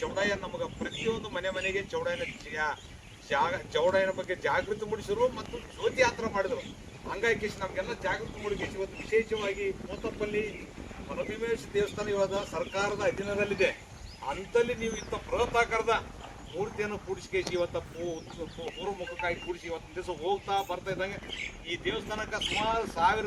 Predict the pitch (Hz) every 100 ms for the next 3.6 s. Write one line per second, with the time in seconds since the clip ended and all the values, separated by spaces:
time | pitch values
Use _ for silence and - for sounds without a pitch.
0 | 202 196 180 185 - 208 208 220 185 170
1 | 190 214 196 165 180 185 - - - -
2 | 160 226 247 247 226 220 233 226 226 214
3 | 208 214 165 226 - 226